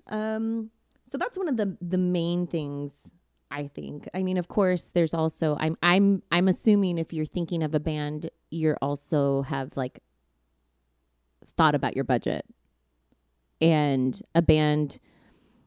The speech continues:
I mean, can range from anywhere, but you also get what you pay for.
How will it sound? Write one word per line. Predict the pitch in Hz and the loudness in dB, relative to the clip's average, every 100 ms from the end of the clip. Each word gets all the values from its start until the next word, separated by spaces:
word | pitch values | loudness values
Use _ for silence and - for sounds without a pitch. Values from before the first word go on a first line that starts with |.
| _ _ _ _ _ _ _ _ - _ _ _ - _ _ _ _ _ 139 - 139 | _ _ _ _ _ _ _ _ -20 _ _ _ -20 _ _ _ _ _ -20 -10 -2
I | 170 | 0
mean, | 165 160 | 0 -2
can | - 156 | -2 -2
range | 151 139 - | -2 -4 -4
from | 139 139 | -4 -2
anywhere, | 139 92 92 82 151 - _ | -2 -4 -4 -4 -8 -16 _
but | 175 147 110 - _ _ _ _ _ | 2 2 2 -6 _ _ _ _ _
you | 160 151 | -2 2
also | 131 131 - 127 127 - _ _ _ _ _ _ 139 | 2 0 0 0 0 -4 _ _ _ _ _ _ 0
get | 165 - | 2 2
what | - | 0
you | 139 | -4
pay | - 135 | -4 -4
for. | - - 143 | -6 -6 -8